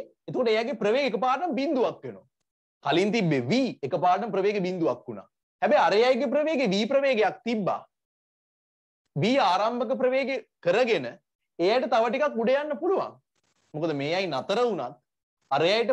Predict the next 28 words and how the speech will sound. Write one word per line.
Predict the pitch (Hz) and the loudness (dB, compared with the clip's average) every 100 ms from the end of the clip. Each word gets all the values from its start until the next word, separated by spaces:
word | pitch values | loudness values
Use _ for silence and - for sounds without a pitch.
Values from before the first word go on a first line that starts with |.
| - | -2
ප්‍රවේගයක් | 156 165 220 254 262 - | 0 2 2 2 -2 -4
තිබ්බ | 269 226 277 | -8 -4 -4
නිසා | 294 311 302 | 0 -2 -2
තා | 277 | -4
ටිකක් | 277 330 311 330 | -2 0 0 0
උඩ | 277 | 0
යන්න | 226 156 113 | 0 -4 -10
පුළුවන්. | 98 92 _ _ _ _ _ _ _ _ _ _ _ _ _ _ _ | -14 -16 _ _ _ _ _ _ _ _ _ _ _ _ _ _ _
මේ | 139 160 | -4 0
ඇවිල්ලා | 175 170 160 | 2 2 2
බිම | 156 151 | 0 0
වදිනු. | 131 127 117 110 _ _ _ _ _ _ _ _ _ _ - | 0 0 -6 -8 _ _ _ _ _ _ _ _ _ _ -4
මේ | 160 | 0
අයගේ | 175 170 | 0 0
ප්‍රවේගය | 175 175 160 143 | 0 0 0 -2
V | 151 151 | 0 0
ඒ | 131 | 0
වෙලාවේ. | 113 107 101 101 _ _ _ - | -2 -2 -4 -10 _ _ _ -4
මේ | 190 | 0
තත් | 233 190 | 0 2
දශමයක් | 180 - 285 311 311 269 | 0 2 2 2 2 2
උඩ | 233 208 | 0 2
ගියපු | 190 165 | -2 -2
ගමන් | 156 143 143 _ _ - | -4 -6 -10 _ _ -8
මේ | 151 151 | -4 0
තන්තු | 147 151 160 | 0 2 0
බුරුල් | 139 190 185 123 | 2 2 2 0
වෙනවා. | 87 - | -4 -14